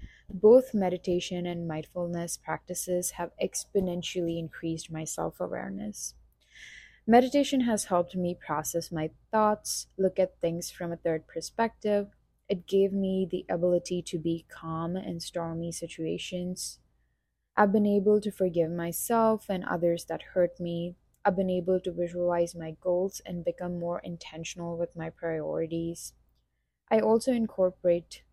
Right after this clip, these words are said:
mindfulness throughout my day as much as I can. I know not everyone can get into meditation easily. Um,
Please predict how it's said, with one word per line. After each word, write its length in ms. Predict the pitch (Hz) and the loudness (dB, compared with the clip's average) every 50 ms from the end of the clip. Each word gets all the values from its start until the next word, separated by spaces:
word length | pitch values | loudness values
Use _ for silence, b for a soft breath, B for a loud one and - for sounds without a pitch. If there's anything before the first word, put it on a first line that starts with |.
| - | -8
mindfulness 640 | 185 170 180 190 190 - 202 196 180 170 170 175 - | -6 -4 -4 -4 -4 -2 -2 -2 -2 -2 -4 -6 -8
throughout 380 | - _ - 165 160 165 170 - - | -10 _ -2 0 0 0 -2 -6 -8
my 160 | 170 160 160 | -6 -6 -6
day 420 | 160 156 156 160 156 165 202 220 214 - _ _ _ - | -4 -2 -2 0 0 0 0 0 -2 -8 _ _ _ -2
as 180 | 180 170 170 170 | -2 0 0 0
much 220 | 170 160 160 - | -2 -2 -2 -4
as 120 | 165 160 - | -4 -2 -2
I 100 | - 170 | -4 -4
can. 440 | - - - - - 196 202 202 - _ _ B B B B B B B B B - | -8 -12 -12 -10 -10 -10 -10 -12 -14 _ _ B B B B B B B B B 4
I 100 | 240 240 | 6 6
know 560 | 226 208 202 196 196 190 190 190 190 196 - - | 8 8 6 6 6 4 4 2 2 0 -4 -2
not 220 | 196 190 185 185 | 2 4 6 6
everyone 420 | 175 170 165 170 170 170 170 175 170 | 6 4 2 0 -2 -2 -4 -6 -6
can 260 | - 175 165 165 160 | -6 -6 -6 -4 -2
get 200 | - 151 151 156 | -2 -2 -2 -2
into 260 | 160 165 160 - 180 | -4 -4 -6 -6 -4
meditation 720 | 170 165 160 170 165 - 175 175 170 - - 170 170 - - | -2 -2 -2 -2 -4 -4 -6 -6 -6 -6 -8 -10 -12 -10 -8
easily. 640 | 180 180 165 165 175 170 165 165 165 165 170 180 - B B B B B B B - | -6 -6 -4 0 2 2 2 4 2 0 0 -4 -6 B B B B B B B -2
Um, 520 | - 170 165 160 156 156 156 156 160 170 | 2 2 4 4 2 2 0 -2 -6 -8